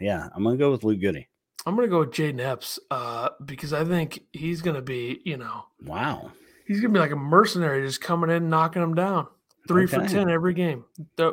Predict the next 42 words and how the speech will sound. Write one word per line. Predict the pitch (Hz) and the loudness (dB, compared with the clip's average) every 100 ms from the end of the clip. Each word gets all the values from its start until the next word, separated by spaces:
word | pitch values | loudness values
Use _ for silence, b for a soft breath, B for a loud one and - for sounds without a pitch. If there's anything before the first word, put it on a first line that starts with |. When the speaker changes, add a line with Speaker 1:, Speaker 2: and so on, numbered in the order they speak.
| - - | -2 -2
Speaker 2:
four | 175 | -2
for | 151 | -2
ten, | 139 120 113 | -8 -8 0
sorry. | 151 120 - - | 0 0 -4 -8
Four | 170 | -6
for | 160 | -6
ten | 185 151 | -2 -2
every | 135 156 | 0 2
game. | 156 - _ _ B B | 2 0 _ _ B B
Speaker 1:
<laughs> | B B B B B B B B _ - | B B B B B B B B _ -2
Speaker 2:
Uh, | 147 131 127 151 | 2 2 4 4
Alfonso | 151 170 165 160 160 | 4 4 4 4 0
Plummer, | 156 175 165 113 | 2 -2 -2 -4
right? | 120 131 160 - - | -6 -4 -4 -8 -8
Yeah. | 170 151 | -4 -2
Speaker 1:
Uh-huh. | 95 92 85 - | 0 0 2 0
Speaker 2:
Uh, | 147 156 - 190 | 0 -2 -2 -4
okay, | 190 160 | 0 2
most | 175 208 202 | 6 6 6
likely | 208 208 208 | 2 4 2
to | 190 | 2
make | 180 180 | 2 0
the | 185 180 | 0 2
All | 185 185 | 4 4
Big | 190 185 190 | 2 0 0
Ten | 185 | -2
freshman | 165 190 175 - 147 123 | -2 -2 -2 -4 -8 -8
team. | 131 117 113 _ _ _ _ _ _ _ _ - | -12 -12 -16 _ _ _ _ _ _ _ _ 0
Speaker 1:
Uh, | 98 98 101 98 101 101 98 98 - _ _ _ | 4 6 6 8 8 8 6 2 -6 _ _ _
I | 90 | -2
assume | 98 - 127 | 0 4 6
you're | 117 110 | 8 8
going | 107 98 | 6 4
with | 90 | 0
Jaden | 95 98 90 | 0 0 0
Epps. | 92 90 - - | -2 -4 -8 -2
I'm | 104 | 2
gonna | 123 101 | 4 4
go | 95 | 0
with | 87 | -2
Sky | - 78 | -6 -6
Clark. | - - - - | -8 -10 -12 -14